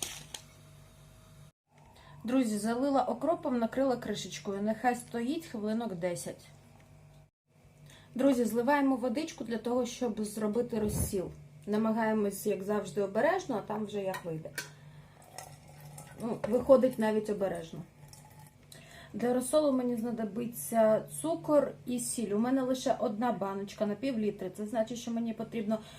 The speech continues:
пів столових ложечки солі і цукру. Але сіль у мене мілка і дуже солона, тому тут я буду класти чверть ложечки. Я дуже мало взяла.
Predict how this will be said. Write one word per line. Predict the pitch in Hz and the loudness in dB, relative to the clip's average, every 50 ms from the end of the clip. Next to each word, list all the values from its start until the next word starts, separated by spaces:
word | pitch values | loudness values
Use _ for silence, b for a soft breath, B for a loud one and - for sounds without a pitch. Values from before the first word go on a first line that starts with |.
| B B B B - - | B B B B -2 2
пів | 262 285 226 - | 2 2 2 2
столових | - 240 226 247 240 226 220 226 220 - | 0 0 2 2 2 2 0 -2 -2 -2
ложечки | 233 226 214 220 220 - - - - - - 226 226 214 208 202 - B B B B B | -2 0 0 -2 -2 -4 -8 -12 -8 -4 0 2 4 4 4 2 0 B B B B B
солі | - - 269 285 311 311 302 | -2 2 4 6 6 6 4
і | - - - 226 | 0 -2 -4 -6
цукру. | - - 247 233 208 - - 240 - - | -4 -4 -4 -4 -4 -2 -4 -6 -2 0
Але | - 240 254 214 190 190 | 2 4 6 6 4 4
сіль | 190 - 262 262 269 | 2 0 0 2 2
у | |
мене | 262 262 254 247 240 240 | 4 4 4 2 2 0
мілка | 240 240 240 240 240 262 247 240 | 0 0 0 0 0 2 2 4
і | 233 226 | 2 2
дуже | 240 247 214 233 220 | 2 0 0 0 0
солона, | - - 233 233 247 240 240 226 220 | -2 -2 0 0 2 2 4 2 2
тому | 220 - 226 226 240 240 | 2 2 2 2 2 2
тут | 240 - 262 254 240 226 | 0 0 0 0 2 2
я | 214 208 | 2 2
буду | 208 233 240 202 233 214 208 B B B B B B - - | 2 2 0 2 2 0 0 B B B B B B -4 2
класти | 240 233 226 226 226 - - - 247 240 214 - - - - - - - - - - - - - - - - - | 4 6 6 6 4 2 2 4 4 4 4 2 -2 -6 -14 -20 -20 -20 -20 -20 -20 -20 -20 -20 -20 -20 -18 -8
чверть | - - - 233 226 233 226 214 208 - - - - - - - - - - - - - - - - - - - | -4 0 2 4 8 10 10 10 8 6 0 -4 -10 -12 -12 -14 -16 -18 -20 -20 -20 -20 -20 -20 -20 -20 -10 -4
ложечки. | 254 262 269 285 277 247 269 285 - - - - - 311 311 - - - - - - - - - - - - - - - - - - - | 0 2 6 6 6 6 4 0 -2 -4 -8 -6 -4 -4 -4 -6 -10 -16 -20 -20 -20 -20 -18 -20 -20 -20 -20 -20 -20 -20 -20 -20 -14 -10
Я | - 135 | -8 -6
дуже | 165 175 196 190 190 196 | -4 -4 -4 -4 -2 -2
мало | 190 185 180 180 180 180 | -2 -2 -2 -2 -2 -2
взяла. | 180 180 185 180 185 - | -4 -4 -4 -4 -4 -4